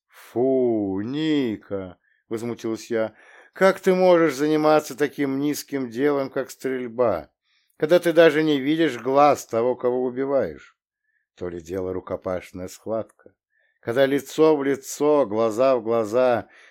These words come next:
ты втыкаешь в своего врага меч и видишь, как утекает из него жизнь. «Таковы теперь верхние миры», — с тоской сказала Ника.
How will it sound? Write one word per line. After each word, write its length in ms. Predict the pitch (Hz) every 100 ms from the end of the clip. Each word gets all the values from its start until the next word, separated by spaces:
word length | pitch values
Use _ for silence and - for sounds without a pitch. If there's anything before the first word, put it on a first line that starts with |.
| _
ты 160 | 143 151
втыкаешь 800 | - 151 - 135 147 143 131
в 40 | -
своего 360 | - 127 127
врага 460 | 110 123 107 120 117
меч 520 | 110 120 120 - - _ _ _
и 160 | 135 123
видишь, 560 | 110 117 90 98 -
как 320 | - 101 - 95
утекает 920 | - - 92 - 107 101 87 80 -
из 160 | 76 82
него 320 | 82 78 80
жизнь. 580 | 71 82 76 67 65 _ _ _ _ _ _ _ _ _ _ _ _ _ _ _ _ _ _ _
«Таковы 760 | - 170 180 196 196 190 170 _
теперь 380 | - 117 151 131
верхние 540 | 110 143 143 131 117
миры», — 420 | 104 101 113 147 -
с 100 | -
тоской 440 | 82 - - 80
сказала 460 | - 76 76 78 76
Ника. 420 | 76 - -